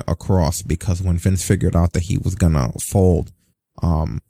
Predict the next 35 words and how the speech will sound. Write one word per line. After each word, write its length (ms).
that's 260
when 100
he 120
avoided 500
him 360
'cause 180
he 140
knew 160
he 140
was 160
on 120
the 80
hook 200
for 140
twenty-five 540
million 360
dollars 360
with 120
the 80
guy. 280
So 100
this 200
is 80
the 80
reason 280
why 120
they've 140
had 220
issues 400
in 100
regards 340
to 100
that. 280
And, 280
uh, 220